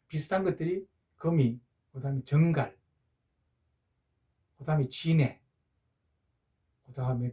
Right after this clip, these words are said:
가재, 심지어는 회충 같은 거 있죠. 이것들도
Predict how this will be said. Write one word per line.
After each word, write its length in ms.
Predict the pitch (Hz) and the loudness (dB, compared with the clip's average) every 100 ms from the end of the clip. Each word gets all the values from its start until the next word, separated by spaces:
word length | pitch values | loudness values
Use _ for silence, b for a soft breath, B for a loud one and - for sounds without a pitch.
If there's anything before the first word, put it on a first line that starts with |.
| - | -10
가재, 560 | - - 143 131 135 - _ _ _ _ _ _ _ | -16 -4 -4 2 0 0 _ _ _ _ _ _ _
심지어는 720 | - 185 180 170 175 160 139 123 | -18 -8 -8 -2 0 0 0 -2
회충 320 | 156 - 185 | -6 -4 -4
같은 220 | 180 202 | -4 -4
거 80 | 156 | -4
있죠. 260 | - - _ _ _ _ _ _ | -6 -14 _ _ _ _ _ _
이것들도 680 | 143 151 180 165 196 226 | -6 -2 -2 6 6 6